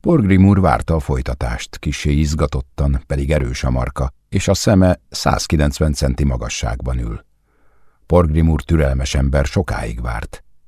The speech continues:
Ketyegett az óra az ajtó fölötti falon, a délután lassan ráterült a falura. A sötétség beáramlott az ablakon,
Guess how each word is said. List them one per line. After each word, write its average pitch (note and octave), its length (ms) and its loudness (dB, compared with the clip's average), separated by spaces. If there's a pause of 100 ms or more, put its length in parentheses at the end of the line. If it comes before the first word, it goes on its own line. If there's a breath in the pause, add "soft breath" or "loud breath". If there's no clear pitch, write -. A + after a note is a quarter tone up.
(160)
Ketyegett D#2+ 560 0
az C#2+ 140 0
óra C#2+ 280 0
az C#2 100 0
ajtó D2 380 -2
fölötti C#2 480 -2
falon, C#2 440 -2 (300 loud breath)
a C#3+ 180 -2
délután F#2+ 500 4
lassan F2+ 460 2
ráterült C2+ 600 0
a D2 60 -2
falura. A1 540 -8 (320)
A - 80 -8
sötétség B1 600 -4
beáramlott B1+ 760 0
az C#2 120 -4
ablakon, C#2+ 640 -4